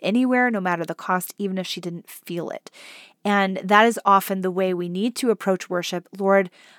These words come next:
I choose to agree with who you are, who your word says you are, and lift your name up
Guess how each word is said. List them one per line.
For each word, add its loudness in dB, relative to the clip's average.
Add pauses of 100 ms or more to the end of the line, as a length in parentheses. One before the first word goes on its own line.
(160)
I 0
choose 0
to 0
agree 2
with -2
who -6
you 0
are, 0
who -6
your 2
word 0
says 2
you -2
are, -6 (420)
and -2
lift 2
your 4
name 2
up -2